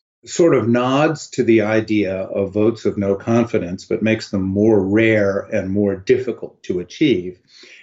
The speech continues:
and says, putatively, there's gonna be a five-year term. And so in December, five years from now, there will come up to be another election. So, yes, he has a lot of runway,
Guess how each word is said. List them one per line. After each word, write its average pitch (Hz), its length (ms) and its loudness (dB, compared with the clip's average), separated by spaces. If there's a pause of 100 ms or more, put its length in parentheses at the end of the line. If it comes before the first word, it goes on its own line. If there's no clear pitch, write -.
and 131 200 0
says, 117 680 0 (180)
putatively, 127 920 2 (220)
there's 117 180 -2
gonna 117 200 -4
be 104 140 0
a 101 60 -2
five-year 95 420 -8
term. - 360 -10 (120)
And 95 180 -2
so 98 400 0 (400)
in 113 140 6
December, 110 480 4
five 107 240 -2
years 160 240 6
from 143 160 0
now, 117 460 0 (160)
there 101 140 2
will 98 140 -2
come 98 180 -2
up 92 160 -4
to - 100 -10
be 92 140 -2
another 87 340 0
election. - 720 -6
So, 113 260 0 (220)
yes, 127 300 2
he 123 180 0
has 120 200 0
a 113 60 -4
lot 113 220 0
of 143 100 0
runway, 131 480 -2